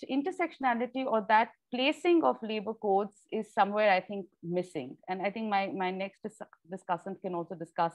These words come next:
that in a little bit more depth when you asked, "How does the larger society view it?" Uh, I'm interested in that perception, what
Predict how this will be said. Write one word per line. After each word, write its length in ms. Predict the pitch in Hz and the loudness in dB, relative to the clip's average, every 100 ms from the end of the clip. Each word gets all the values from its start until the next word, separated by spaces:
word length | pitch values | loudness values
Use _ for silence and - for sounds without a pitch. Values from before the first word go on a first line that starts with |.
| - | 2
that 260 | 151 156 - _ _ - | 2 2 -6 _ _ -4
in 120 | 196 | -2
a 40 | |
little 240 | 202 202 240 | 0 -2 -2
bit 200 | 214 208 | -2 -2
more 180 | 196 185 | -2 0
depth 360 | 175 175 - - | 2 0 0 -12
when 260 | 175 180 | -6 -4
you 140 | 180 180 | -2 0
asked, 260 | 170 170 - | 2 2 0
"How 160 | 185 180 | 0 0
does 160 | 196 185 | -2 -2
the 60 | |
larger 340 | 170 160 165 196 | 2 4 2 -6
society 680 | 175 165 156 175 170 165 147 | -8 -2 -2 -2 -8 -8 -8
view 260 | 175 220 147 | -8 -4 -4
it?" 120 | 175 _ _ - _ _ - | -6 _ _ -20 _ _ 0
Uh, 240 | - 226 233 - | 8 8 8 8
I'm 200 | 269 277 | 6 6
interested 440 | 285 330 311 339 | 0 0 -2 0
in 160 | 285 247 | 2 6
that 280 | 214 220 - - - - | 6 6 2 -18 -12 -8
perception, 520 | 220 208 202 - 208 | -2 0 0 -2 0
what 200 | 202 | 0